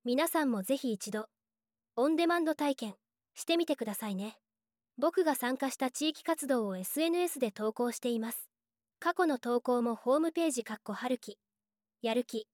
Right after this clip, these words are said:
元気かっこ閉じからご覧いただけます。見てね。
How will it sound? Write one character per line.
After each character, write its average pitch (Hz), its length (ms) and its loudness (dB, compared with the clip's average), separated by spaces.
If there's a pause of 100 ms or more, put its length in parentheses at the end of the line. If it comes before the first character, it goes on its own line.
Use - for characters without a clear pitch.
(540)
元 349 240 4
気 - 100 -16
か 285 120 0
っ - 60 -2
こ 311 100 2
閉 302 120 2
じ 269 100 -2
か 247 100 -2
ら 208 100 -2
ご 196 120 -4
覧 240 200 0
い 254 60 -2
た 269 100 -2
だ 269 100 -2
け 254 120 -4
ま 240 100 -4
す。 - 160 -12 (520)
見 277 140 -2
て 285 140 0
ね。 214 220 -6